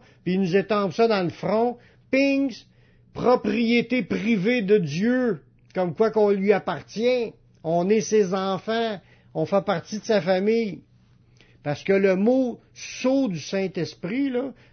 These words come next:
le sceau, c'est être scellé. C'est un sceau, c'est un étampe, c'est un, c'est une marque, marquée d'un sceau.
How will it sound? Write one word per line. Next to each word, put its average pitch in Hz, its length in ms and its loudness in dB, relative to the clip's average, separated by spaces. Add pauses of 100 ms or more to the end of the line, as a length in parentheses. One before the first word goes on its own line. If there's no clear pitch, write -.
(120)
le 151 180 4
sceau, 233 500 -2 (160)
c'est - 200 -4
être 160 220 4
scellé. 190 760 2 (140)
C'est 156 280 -6
un 170 220 0
sceau, 202 380 2
c'est - 140 -12
un 156 220 2
étampe, 190 520 -2 (380)
c'est - 200 -16
un, 165 200 0 (220)
c'est 156 320 -4
une 170 260 0
marque, 196 540 -4 (880)
marquée 180 460 -2
d'un 185 280 4
sceau. 202 420 -4